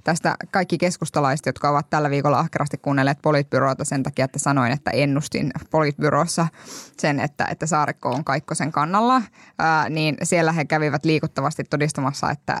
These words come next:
että Saarikko luottaa omiin kykyihinsä niin paljon, että hänen ei tarvitse tällaiseen pelailuun lähteä ja kaikkea muuta. Mutta mä olen ihan sata varma siitä, että, että jos tää peli olisi näyttänyt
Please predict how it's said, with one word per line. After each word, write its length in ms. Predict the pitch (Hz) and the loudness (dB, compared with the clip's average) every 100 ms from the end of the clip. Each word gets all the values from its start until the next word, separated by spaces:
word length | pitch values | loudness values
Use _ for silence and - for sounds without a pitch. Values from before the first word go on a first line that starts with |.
| - | -6
että 200 | 143 - | -6 -4
Saarikko 440 | 147 151 143 - | 0 2 0 -2
luottaa 400 | 143 147 143 135 | 0 0 0 -2
omiin 200 | 131 135 | 0 -2
kykyihinsä 440 | 135 - 127 131 143 | -4 -4 -2 -2 0
niin 160 | 123 | -2
paljon, 180 | 135 117 | 0 -2
että 100 | 123 | -2
hänen 220 | 147 147 131 | 0 0 0
ei 80 | |
tarvitse 320 | - 120 147 - | 0 -2 -4 -6
tällaiseen 420 | - - 156 135 | -4 -4 -4 -4
pelailuun 440 | 117 113 107 143 - | -2 -2 -2 -2 -4
lähteä 320 | 160 - - | -6 -6 -6
ja 60 | |
kaikkea 320 | - 160 - - | -6 -6 -4 -2
muuta. 300 | 233 208 165 - - - | 0 0 -4 -8 -18 -8
Mutta 220 | 254 - | -6 0
mä 180 | 269 269 | 2 4
olen 220 | 202 156 - | 2 0 -4
ihan 340 | 294 262 196 | -2 -2 0
sata 360 | 190 180 156 139 | -2 0 0 0
varma 320 | 135 135 135 | 0 -2 -4
siitä, 340 | 143 - - - - - - | -4 -4 -6 -12 -16 -20 -8
että, 380 | 139 156 - - - | -6 -4 -4 -4 -4
että 240 | 143 - - | -6 -4 0
jos 260 | 233 285 | 0 0
tää 200 | - 196 | 0 0
peli 320 | 175 180 170 135 | 2 2 2 2
olisi 280 | 139 147 | -2 -2
näyttänyt 440 | 160 156 - 131 | 0 0 -2 -6